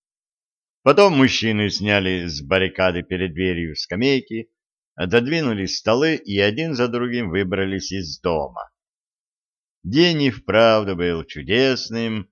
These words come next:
до неправдоподобия. Солнце грело землю с невероятной для севера щедростью,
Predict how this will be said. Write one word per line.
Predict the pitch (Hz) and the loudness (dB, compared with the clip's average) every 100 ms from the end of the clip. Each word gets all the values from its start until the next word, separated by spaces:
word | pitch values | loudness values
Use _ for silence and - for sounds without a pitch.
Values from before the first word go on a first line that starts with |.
| _ _ _ _ - | _ _ _ _ -10
до | 80 139 143 | 2 4 4
неправдоподобия. | 127 101 117 110 95 95 82 82 82 82 82 76 65 53 - _ _ _ _ _ _ _ | 2 0 0 0 -2 -2 -2 -6 -4 -4 -4 -6 -8 -14 -14 _ _ _ _ _ _ _
Солнце | - 156 160 151 135 143 | -2 6 6 6 2 2
грело | 131 135 127 | 4 4 2
землю | 90 113 117 110 107 104 - _ _ _ | 2 2 2 0 -2 -4 -6 _ _ _
с | - | -6
невероятной | 98 107 110 113 117 - 98 | 0 4 6 6 4 2 -4
для | 101 90 98 | -4 -4 -4
севера | - 98 95 92 | -4 -2 0 -2
щедростью, | 92 - 95 101 98 92 90 - - 80 82 | -4 -6 -2 0 0 -2 -4 -6 -10 -10 -10